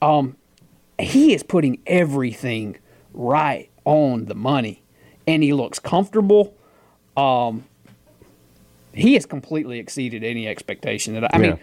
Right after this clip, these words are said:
Speaker 1: I, I thought he would be a pretty, I thought he'd be an upgrade over Keaton a little bit,
Speaker 2: Mm-hmm.
Speaker 1: a little bit.
Speaker 2: Yeah.
Speaker 1: He's a,
Speaker 2: Yeah.
Speaker 1: I, I don't, I don't mean to, to, this isn't a rip on Keaton, um, but he is a vast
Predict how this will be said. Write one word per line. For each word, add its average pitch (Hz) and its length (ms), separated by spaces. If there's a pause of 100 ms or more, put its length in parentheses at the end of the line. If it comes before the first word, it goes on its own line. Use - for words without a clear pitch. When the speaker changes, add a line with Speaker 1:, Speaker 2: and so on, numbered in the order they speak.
(100)
Speaker 1:
I, 302 240
I 294 40
thought 226 260
he 185 80
would 160 120
be 165 100
a 151 80
pretty, 151 360
I 285 100
thought 285 220
he'd 170 100
be 156 120
an 143 80
upgrade 127 340
over 120 180
Keaton 120 360
a 117 40
little 113 160
bit, 113 340 (200)
Speaker 2:
Mm-hmm. 101 180
Speaker 1:
a - 280
little 147 140
bit. 120 440
Speaker 2:
Yeah. 78 240 (320)
Speaker 1:
He's 185 340
a, 147 260 (180)
Speaker 2:
Yeah. - 100 (140)
Speaker 1:
I, 175 220 (100)
I - 20
don't, 185 180
I 175 80
don't 175 160
mean 180 240
to, 160 260
to, 170 300
this 196 220
isn't 190 180
a 151 60
rip 170 260
on 175 140
Keaton, 214 640 (500)
um, 131 460 (640)
but 160 220
he 214 180
is 151 140
a 117 160 (880)
vast 123 880